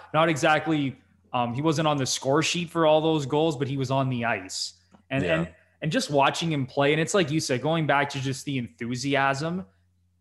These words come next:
Speaker 1: you, you could just tell he loves being out there, and, and he just wants to dominate.
Speaker 2: Awesome.
Speaker 1: And he, he looks so, so good. And just the way,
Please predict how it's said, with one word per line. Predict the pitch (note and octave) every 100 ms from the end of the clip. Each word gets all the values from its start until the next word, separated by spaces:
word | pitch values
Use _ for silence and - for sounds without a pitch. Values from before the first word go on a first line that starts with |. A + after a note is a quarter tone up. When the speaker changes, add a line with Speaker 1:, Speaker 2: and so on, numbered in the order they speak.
| _
Speaker 1:
you, | G#3+
you | C4+ D#4+
could | C#4+
just | G#3
tell | E3 D3
he | G3+
loves | F3+ D3+ D3+ D#3+ C3
being | D3+ D3+ B2+
out | C3 C3+
there, | D#3 D#3+ E3+
and, | D3 D#3
and | D#3+ D3
he | C#3 G3
just | G3+ F#3
wants | D#3 -
to | B2+
dominate. | A#2 A2+ A2+ G#2 G2+ G2 - _ _ _ -
Speaker 2:
Awesome. | E2+ E3 D#3
Speaker 1:
And | D#3 D3+ C#3+ - _ _ _ _ _ _ _ -
he, | _ F#3+ G#3+
he | F3+ A#3+
looks | A#3+ D#3+ -
so, | - D#3 F3 F3
so | - D#3 D3+
good. | C3 C3 C3+
And | C#3
just | F3
the | G#3+
way, | D3 D3+